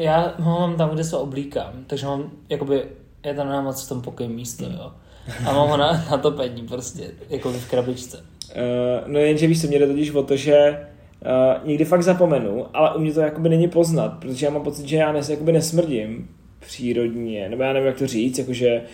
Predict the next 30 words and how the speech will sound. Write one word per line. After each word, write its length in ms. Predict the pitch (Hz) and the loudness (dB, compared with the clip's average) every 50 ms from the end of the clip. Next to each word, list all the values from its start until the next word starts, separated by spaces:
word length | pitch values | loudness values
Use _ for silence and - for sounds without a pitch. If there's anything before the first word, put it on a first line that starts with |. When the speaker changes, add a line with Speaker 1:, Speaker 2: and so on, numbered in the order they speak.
| - - - - | -20 -20 -10 -8
Speaker 2:
některý 280 | 135 127 - 147 135 | -6 0 2 2 2
lidi 140 | 135 139 139 | 4 2 0
fakt 200 | 135 139 151 147 | 0 0 -2 -4
smrděj, 540 | - - 147 139 139 127 117 98 85 90 107 | -4 -4 -2 -2 0 0 2 2 2 0 -2
jakože 240 | 117 - 127 120 123 | -4 -4 -6 -4 0
Speaker 1:
Jo, 40 | 170 | 2
Speaker 2:
třeba 180 | 160 175 185 185 | 6 6 6 6
Speaker 1:
prostě 300 | 185 185 180 - - 190 | 4 0 -4 -4 -2 -2
nemáš 260 | 180 170 175 180 170 | 0 0 0 0 0
žádný 220 | 165 170 170 165 | 0 -2 0 -2
extrémní 520 | 151 151 - - - 165 160 160 160 156 156 | -2 -4 -6 -8 -6 -2 0 0 0 0 0
jako 180 | 156 156 151 | -2 -2 -2
pach. 220 | - 139 127 127 127 | 0 2 2 4 4
Speaker 2:
Jo, 60 | 123 | 4
jo, 260 | 123 123 131 131 131 | 4 4 6 6 6
jo, 380 | 127 127 127 127 127 127 127 123 | 4 4 4 4 4 4 4 4
jo, 80 | 123 120 117 | 2 0 -2
jo, 120 | 104 87 - - - | -4 -4 -8 -4 0
Speaker 1:
Pyžmo. 320 | - - 123 123 127 123 | 2 2 4 4 4 4
Speaker 2:
ale 160 | 117 113 - - - - - - _ - - | 2 0 -2 -6 -12 -20 -20 -20 _ -18 -10
pyžmo. 500 | - 139 120 120 113 107 107 135 - - - - - - - - - - - - - - | -8 -6 -6 -6 -6 -8 -8 -10 -12 -18 -20 -20 -20 -20 -20 -20 -20 -20 -20 -20 -6 -2
Ale 880 | 131 131 131 131 131 131 135 135 135 135 135 139 139 139 139 139 139 135 - - - - - - - - | 0 2 4 6 6 8 8 8 8 8 8 8 8 8 6 6 4 2 0 -2 -8 -12 -12 -12 -12 -10
já 260 | - 139 151 143 156 165 | 0 2 4 4 4 2
to 80 | 165 | 2
pak, 140 | 160 170 165 160 - - - | 2 0 0 0 -2 -2 0
a, 80 | 151 | 2
a 100 | 156 165 | 4 4
hlavně 280 | 147 151 160 160 165 185 | 6 6 6 6 6 6
možná 360 | 180 170 165 165 170 170 170 | 6 6 4 4 4 6 6
jako, 440 | 170 170 170 185 180 185 185 185 - | 6 6 6 8 8 8 6 4 -2